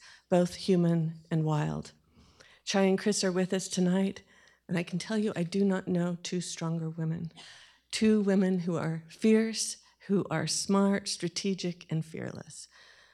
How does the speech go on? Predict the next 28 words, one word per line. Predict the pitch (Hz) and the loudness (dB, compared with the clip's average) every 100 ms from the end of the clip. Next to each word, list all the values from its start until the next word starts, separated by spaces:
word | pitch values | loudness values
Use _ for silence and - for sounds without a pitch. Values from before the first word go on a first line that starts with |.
| _ | _
Women | - 185 185 185 180 | 0 2 4 4 2
that | 175 - | 0 -2
I | 165 170 170 165 | 0 2 2 0
honor | 175 175 175 180 - - | 0 2 0 -2 -6 -4
and | 165 165 165 165 | -2 0 -2 -4
bow | - 165 160 165 | -4 -2 -2 -4
to. | - - 175 - _ _ _ | -8 -8 -10 -14 _ _ _
And | 175 170 | 0 0
it's | - - | -2 -2
such | 190 190 | 0 0
an | 190 | 0
honor | - 175 170 | 0 0 0
to | 165 | 0
have | 165 170 | -2 -2
you | 175 170 | -6 -8
both | 170 175 | -8 -8
here. | - - 180 175 _ _ _ _ _ _ - _ - _ _ _ _ _ | -12 -12 -12 -12 _ _ _ _ _ _ -20 _ -20 _ _ _ _ _
Just | 226 233 | 4 4
as | 277 | 4
this | 226 220 | 2 0
was | 226 | 0
a | 202 | -2
personal | 196 196 - 190 | -2 -2 0 -2
project | 185 185 185 175 165 - - - | -2 -2 -2 -2 -6 -8 -16 -10
for | - 180 | -4 -4
Jimmy | 170 185 180 | 0 0 2
and | 180 | 0
Chai | 170 170 170 - | -2 -2 -2 -4